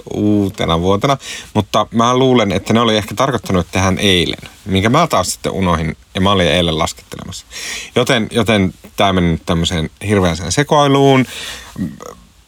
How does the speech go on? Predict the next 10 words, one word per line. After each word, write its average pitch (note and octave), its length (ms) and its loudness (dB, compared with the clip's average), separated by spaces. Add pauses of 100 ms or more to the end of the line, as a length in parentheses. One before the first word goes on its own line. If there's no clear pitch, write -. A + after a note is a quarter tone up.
(260)
Myönnän A#2+ 640 4
myöskin, G2+ 560 2
että F2+ 260 -6
mä, F2 280 0 (200)
mulla F#2 240 0
on F2 100 0
ollut F#2 240 -2
suuria G2+ 480 4
vaikeuksia E2+ 800 0
seurata, E2+ 600 0